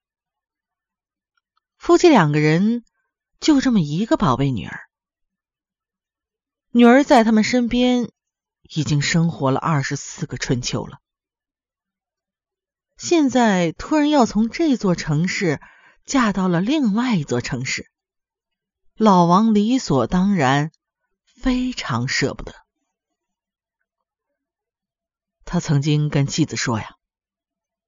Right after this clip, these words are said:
：“要是南方离得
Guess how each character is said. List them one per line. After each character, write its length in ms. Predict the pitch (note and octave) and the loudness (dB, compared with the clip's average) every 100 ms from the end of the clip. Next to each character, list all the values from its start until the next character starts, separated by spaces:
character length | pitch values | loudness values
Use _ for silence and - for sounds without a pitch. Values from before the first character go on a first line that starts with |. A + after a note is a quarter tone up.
| _ _ _ _ _ _ _ _ _ _ _ _ _ _ | _ _ _ _ _ _ _ _ _ _ _ _ _ _
：“要 180 | F#3 D#3 | -10 -8
是 280 | C#3 - B2 | -6 -4 -6
南 420 | B2 B2 C3+ F#3 | -6 -4 -4 -6
方 420 | F3 F#3+ D3 D3 - _ _ _ _ _ _ _ _ _ _ _ _ _ _ _ _ | -6 -6 -6 -6 -14 _ _ _ _ _ _ _ _ _ _ _ _ _ _ _ _
离 320 | E3+ F3+ D#3+ | -6 -4 -4
得 160 | F#3 | -8